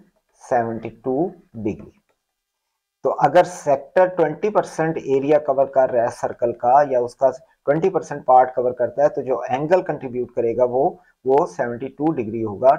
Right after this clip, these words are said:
ट्वेंटी परसेंट of total angle, क्योंकि ट्वेंटी परसेंट of total circle sector है, तो टोटल ट्वेंटी, टोटल एंगल का ट्वेंटी परसेंट उसका एंगल होगा, जो कि ऑप्शन बी में दिया गया।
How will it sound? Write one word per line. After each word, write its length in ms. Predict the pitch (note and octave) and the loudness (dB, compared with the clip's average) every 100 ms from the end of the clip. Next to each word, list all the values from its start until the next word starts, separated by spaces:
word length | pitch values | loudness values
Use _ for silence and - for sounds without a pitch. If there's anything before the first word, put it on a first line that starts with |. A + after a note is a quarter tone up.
| - | 0
ट्वेंटी 280 | B2 A#2+ C3+ | -8 -8 -8
परसेंट 380 | A#2 - A#2 | -8 -10 -4
of 220 | A#2 D3+ - - | 0 0 -2 0
total 280 | C3+ C3+ A2+ | 0 0 -4
angle, 280 | F2+ E2+ E2+ _ _ _ - | -6 -18 -20 _ _ _ -10
क्योंकि 200 | C3 C#3 | -2 -2
ट्वेंटी 340 | - C#3 E3 | 0 -2 -2
परसेंट 380 | D#3+ C3 C3+ B2+ | -2 -4 -4 0
of 220 | C3 D3+ - | 2 2 -2
total 260 | C#3+ D#3 C3+ | 0 0 -4
circle 360 | A#2+ - C#3+ E3 E3 _ _ _ _ | -8 -2 -2 -2 -8 _ _ _ _
sector 320 | - A2 E3 F3 | -6 -2 0 2
है, 180 | F3 F#3 F3+ _ _ - | 2 0 -4 _ _ -8
तो 60 | |
टोटल 400 | - C3+ C#3 F3 E3+ - _ - | -2 0 0 -2 -4 -10 _ -2
ट्वेंटी, 360 | C#3+ E3 G3 | 0 2 0
टोटल 400 | F3 - D#3 F#3+ | 0 -2 0 2
एंगल 280 | D3+ C#3+ D3+ | 2 0 0
का 120 | D3+ | 2
ट्वेंटी 320 | D3 D3 C#3 C#3+ | 0 0 -6 -6
परसेंट 380 | A#2+ - D3+ - _ - | -8 -8 -12 -12 _ -20
उसका 280 | A2 - E3 - - | -4 2 2 2 -6
एंगल 280 | A#2+ A2 G2 | -4 -2 -4
होगा, 280 | - - - _ _ _ _ _ _ _ _ | -8 -20 -20 _ _ _ _ _ _ _ _
जो 120 | A#2+ | -4
कि 220 | A#2+ C#3+ D#3+ | -2 0 2
ऑप्शन 560 | B2 A#2 - D3+ D#3+ - - | 2 0 -2 -6 -6 -10 -18
बी 240 | G#2 C3 B2 | -8 -6 -4
में 160 | G#2 | -6
दिया 200 | F#2+ G#2+ | -8 -18
गया। 260 | - _ | -20 _